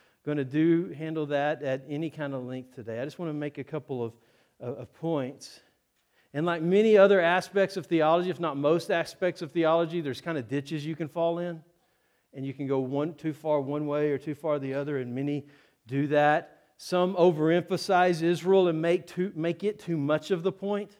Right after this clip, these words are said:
and almost put it on a different plane in terms of a relationship with God. Um, the modern secular state of Israel is the people of God. They, they might say they basically have,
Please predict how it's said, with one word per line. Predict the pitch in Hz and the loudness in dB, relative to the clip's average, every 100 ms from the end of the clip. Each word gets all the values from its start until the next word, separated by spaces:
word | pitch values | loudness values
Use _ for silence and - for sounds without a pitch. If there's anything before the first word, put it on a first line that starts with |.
| _ _ _ _ _ _ _ _ _ - | _ _ _ _ _ _ _ _ _ -6
and | 143 | -2
almost | 156 170 160 - - _ _ | 0 0 -2 -4 -16 _ _
put | - 175 | -2 2
it | 175 | 2
on | 175 | 2
a | 151 | 0
different | 131 151 - 170 - | -2 -4 -4 -8 -8
plane | - 147 160 190 196 - _ _ _ | -8 -4 -2 -4 -6 -12 _ _ _
in | 143 | -12
terms | 135 160 170 139 | -8 -8 -8 -6
of | 151 139 131 _ _ _ _ _ _ | -6 -6 -8 _ _ _ _ _ _
a | 139 | -6
relationship | 139 147 170 185 165 - 185 - | -2 0 0 -4 -6 -2 -2 0
with | 156 131 | -6 -2
God. | 147 156 190 196 156 _ _ _ _ _ _ _ _ _ _ _ | -2 0 0 -2 -8 _ _ _ _ _ _ _ _ _ _ _
Um, | 151 151 151 | 0 2 2
the | 156 | 0
modern | 156 165 180 185 175 165 | 2 6 6 6 2 -2
secular | - 190 180 190 175 170 156 | -2 -2 -2 0 2 2 0
state | 151 - 190 185 175 | -4 -4 4 6 6
of | 147 | 4
Israel | 170 165 180 180 | 2 4 0 4
is | 165 180 147 | 6 6 2
the | 165 | -4
people | 190 185 175 | -4 -2 -2
of | 160 | 0
God. | 170 170 180 170 - _ _ _ _ | 0 2 2 0 -10 _ _ _ _
They, | 156 151 | -4 -4
they | - 147 | -2 -4
might | 160 165 170 | 0 -2 -2
say | - 170 165 170 | -2 2 4 4
they | 160 160 | 4 2
basically | 143 175 185 190 196 180 170 | 4 4 4 2 -2 0 2
have, | 170 170 | 2 2